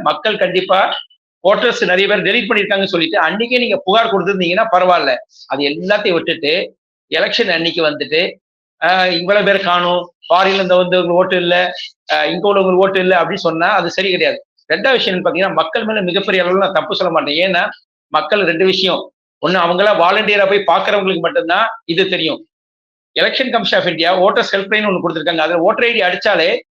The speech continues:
எந்த பூத்து, எந்த பூத்துல எந்த சீரியல் நம்பர் கிளியர் கட்டா வந்துரும்.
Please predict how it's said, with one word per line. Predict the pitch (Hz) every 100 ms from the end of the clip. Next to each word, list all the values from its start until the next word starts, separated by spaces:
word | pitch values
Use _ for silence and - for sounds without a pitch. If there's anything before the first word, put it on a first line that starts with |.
| _
எந்த | - 170 208
பூத்து, | 160 180 180 170 214 - _
எந்த | 170 175 214
பூத்துல | 180 208 208
எந்த | 190 214
சீரியல் | 208 220 208
நம்பர் | 185 196 190
கிளியர் | 196 202 185
கட்டா | 180 202
வந்துரும். | 165 160 127